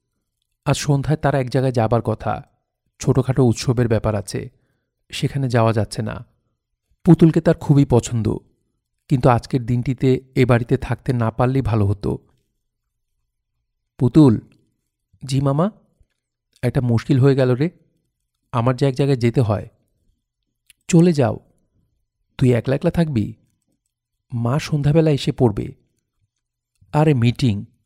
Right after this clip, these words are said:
"তুমি চলে যাও।" নাজমুল চিন্তিত ভঙ্গিতে মাথার চুল টানতে লাগল।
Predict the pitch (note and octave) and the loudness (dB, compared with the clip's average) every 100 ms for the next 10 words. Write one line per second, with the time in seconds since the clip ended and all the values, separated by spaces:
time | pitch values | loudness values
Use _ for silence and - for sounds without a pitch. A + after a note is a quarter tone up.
0 | _ _ _ _ _ _ _ - F3 F#3+ | _ _ _ _ _ _ _ -4 -2 2
1 | D#3 D#3 B2 G#2 - _ _ _ _ _ | 2 2 0 0 -6 _ _ _ _ _
2 | _ _ _ _ _ - D3 D#3+ D3+ E3+ | _ _ _ _ _ -8 2 2 2 -2
3 | - E3 D3+ E3 D#3+ B2+ C#3+ D3+ D#3 C#3 | -2 -4 -2 0 0 2 -2 -2 -2 -2
4 | B2 C#3+ - C#3 B2 B2 A2+ G#2+ G#2 G#2 | -2 -4 -2 -2 0 0 -2 -4 -4 -6
5 | A2 | -8